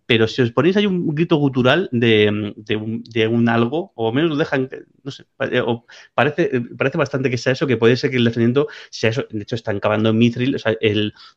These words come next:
el inicio de que aparezca el Balrog es lo que va a pasar de aquí. Se ha metido en un sitio que no debe, no debe meterse y, eh, van a picar demasiado, demasiado hondo y pasa lo que pasa. Aparte, lo que dice Durin también de el, "es peligroso, claro, mi padre no tiene nada, nada claro", y cómo él, él es Durin directamente el que baja, eh, y que también es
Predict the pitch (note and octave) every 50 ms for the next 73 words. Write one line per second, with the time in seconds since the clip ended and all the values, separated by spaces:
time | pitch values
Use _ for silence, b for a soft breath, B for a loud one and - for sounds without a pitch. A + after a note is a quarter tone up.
0 | B - G#2+ G2+ G#2+ A2 A#2 A#2 A#2 C3 B2 A#2+ A#2+ A#2+ A#2+ B2 A#2+ - B2 A#2
1 | A#2+ A#2 A#2 C#3+ D3 - - A#2 A2 - _ - A2+ G#2+ G#2 G#2+ G2 A2 G2+ A2
2 | G#2 G#2 G#2 A#2+ D3 D#3 _ - - A2 G#2+ - - A2 A2 G#2+ G#2+ - - A#2+
3 | A#2 A2 A2 A2 A2 A2 A2 A2 A2+ - A#2 A2+ G#2+ A2 A2 G#2+ G#2+ G#2+ A2 A2
4 | G#2 - - - - - F3 F3 B B B B B _ - G#2+ G#2 G2+ G2 G2
5 | G2 G2 G2 G2 G#2 G#2 A2 G#2+ - A#2 A#2+ A2 G#2 A2 G#2+ G#2+ G#2 - G#2+ G#2
6 | G#2 G#2 G#2+ G#2+ G#2+ G#2+ A2 G#2+ G#2+ - - G#2+ G#2+ A2 A2+ A#2 A#2 C#3 D3+ -
7 | B2+ A#2 - G#2+ - - G#2 G2+ - G2+ - B2+ B2+ - G#2+ - G2+ G#2+ A2 A2+
8 | - b b b b b b - G2+ G2+ G#2+ G#2 G#2+ A2+ A#2 - A2 G#2+ A#2+ A#2
9 | A2+ G#2+ G#2 G#2+ G#2 A#2 B2 A#2 A2+ G#2 G#2 G#2 G#2 G#2 - - G#2+ G#2 G#2 G2+
10 | - - A#2+ - - A#2+ A#2 A2+ A#2+ B2 A#2 - - A2+ G#2+ G#2+ G#2+ G#2+ G#2+ -
11 | A#2 A#2+ B2 A#2+ A#2 A2+ A2 - A#2 A2+ A2+ A2 G#2+ A2 G#2+ G#2+ A#2 A2 A2 A2
12 | A2 A2 G#2+ G#2+ A2 - A2 A2 G#2+ G#2 A#2 A#2+ B2+ D3+ - B B B B B
13 | B B B _ - - A#2 - - C3 C3+ C3+ C#3 D3 - - C3 B2 B2+ A#2+
14 | - - B2+ B2+ B2 B2 A#2 C3 C3+ C#3+ C#3+ C#3+ C3+ B2+ C3+ C3+ D3+ C#3 B2+ -
15 | A2+ A#2 A#2+ A#2+ - - G2 _ - A2 G#2+ - F2+ A#2+ A2+ - B2 A2 A2+ A#2
16 | B2 A#2+ - - _